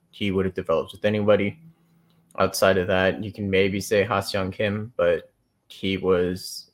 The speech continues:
a K B O star when he came over. He's taken a couple of years to develop in the major leagues, and he's finally breaking out.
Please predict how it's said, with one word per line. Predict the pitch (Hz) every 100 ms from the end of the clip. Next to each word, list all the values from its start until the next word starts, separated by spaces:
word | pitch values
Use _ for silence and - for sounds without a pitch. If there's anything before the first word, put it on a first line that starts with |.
| -
a | 76 67 -
K | 101 92
B | 90
O | 90
star | 90 - 95 92
when | 90
he | 90
came | - 95
over. | 98 98 104 101 95
He's | - -
taken | 71 73
a |
couple | - 92 90
of |
years | 87 85
to | 95
develop | 90 90 85 -
in |
the | 90
major | 101 110 113
leagues, | 113 110 95
and |
he's | 92
finally | - 95 90
breaking | 85 90 - 71
out. | -